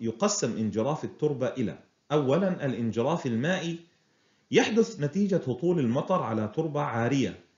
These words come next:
دون وجود أي نباتات تمسك بحبيبات التربة أو بقايا نباتات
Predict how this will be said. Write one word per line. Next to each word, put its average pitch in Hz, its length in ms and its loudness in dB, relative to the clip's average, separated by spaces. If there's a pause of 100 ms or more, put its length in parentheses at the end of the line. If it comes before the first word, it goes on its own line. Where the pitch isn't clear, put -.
(300)
دون 202 320 2
وجود 160 640 2
أي 185 240 0
نباتات 117 720 2 (240)
تمسك 196 400 0
بحبيبات 113 680 -2
التربة 160 480 -4
أو 113 200 -2
بقايا 127 500 -2
نباتات 110 680 -2